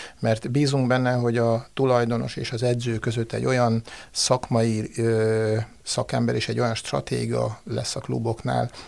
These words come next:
előbb-utóbb mindenhol, aki pont ezt a folyamatot fogja generálni, hiszen neki kell majd leülni az utánpótlás igazgatóval, a felnőtt csapatedzővel, és megtalálni azt a négy-öt-hat tehetséget, akit szépen N B három, N B kettő, N B egy folyamatában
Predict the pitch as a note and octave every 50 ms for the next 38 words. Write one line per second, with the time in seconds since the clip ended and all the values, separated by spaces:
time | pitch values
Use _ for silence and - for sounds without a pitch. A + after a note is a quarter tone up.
0 | - - - - A#2 A#2 A#2 A2+ A2+ A2 B2 A2+ A#2+ B2 C3+ C#3+ C3+ B2+ A#2+ A#2+
1 | A#2 B2 B2 C3 C#3+ C#3+ C#3 - - - - - - - A#2+ - C3 A#2+ - -
2 | E3 E3+ E3+ D3+ E3 - - C3 A#2+ - - A#2+ - - C3 A#2+ A#2 A#2+ - -
3 | - - - A2+ A2+ A2+ A2+ A#2 A2+ A2 A2 A2+ A2 G#2+ A2+ - A#2 - - C3
4 | B2+ C3 C3+ - D3 - - C3 B2+ B2 A#2+ A#2+ A#2 A#2+ A2+ B2 B2 B2 A#2+ A#2
5 | A2+ G#2+ A#2 B2+ - B2+ A#2 A2 - B2+ A2+ - A#2+ A#2 - C#3 C3+ B2 A#2+ A#2
6 | A#2 A2 - B2+ B2 A#2 A#2+ A#2 A2+ - - - A#2+ A#2+ A#2+ A#2+ A#2 - C3+ B2
7 | B2+ - - B2+ A#2+ B2+ C3 B2+ B2 C3 A#2+ B2 - - C#3+ - - - B2 B2+
8 | B2 A#2 A2+ A2+ A#2 A#2 A2+ - - C3 B2 A#2+ B2+ B2 A#2+ A2+ A2 G#2+ - -
9 | - - B2+ - - - - A2+ A#2 A#2+ - - - A#2+ B2 C3 C3+ C3+ - -
10 | - - - - - - A2+ - B2+ - - - - D3 C3+ C3 - B2 A2+ A#2
11 | - C3+ C3 B2+ A#2+ A#2+ A2 A#2 A#2 A2+ A#2 A#2 A#2+ B2 B2 A#2 A#2+ A2+ - B2+
12 | A#2 - - - A#2+ A#2 A#2 A#2+ A#2 A#2 A#2 A#2 A2+ A2+ - - - C3 A#2+ A#2
13 | A#2 A#2 - - A#2 A2+ A#2+ A#2+ A#2+ B2 B2 B2+